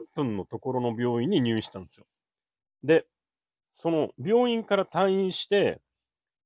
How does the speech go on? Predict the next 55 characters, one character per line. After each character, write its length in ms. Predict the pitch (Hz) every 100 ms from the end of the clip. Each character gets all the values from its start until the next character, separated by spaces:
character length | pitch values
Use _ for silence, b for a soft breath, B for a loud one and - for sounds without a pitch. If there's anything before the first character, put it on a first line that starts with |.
| _ _ _ -
お-、 220 | 131 139
覚 160 | 202
え 40 | 214
て 80 | 135
ま 100 | 120
す？ 140 | -
今 200 | 127 180
で 60 | 139
も 80 | 107
は 160 | -
っ 80 | - -
き 100 | 139
り。 180 | 101 - _ _ _ _ _
途 100 | 202
中 280 | - 269 269
に 140 | 254
ね、 160 | 226 175
小 240 | - 285
さ 220 | 277 302 240
い 100 | 135
ね、 300 | 110 87 76 101
児 160 | 139
童 260 | 202 285 285
公 240 | - 269 214
園 100 | 123
み 80 |
た 120 | 101 95
い 20 |
な 80 | 92
公 340 | - 254 269
園 220 | 269 254
が 80 | 233
あ 40 |
る 100 | 165
ん 40 | 98
で 60 |
す 120 | - 101
よ。 140 | - _ _ _ _ _ _
そ 160 | - 131
こ 120 | 120
に 80 | 104
ね。 200 | 117 240 - _ _ _ -
あ、 80 | 139
東 220 | 277 247
京 80 | 269
に 100 | 233
住 120 | 220
ん 40 |
で 60 | 123
ま 80 | 87
し 80 |
た 60 | -
け 60 | -
ど 80 |
ね。 160 | 104 214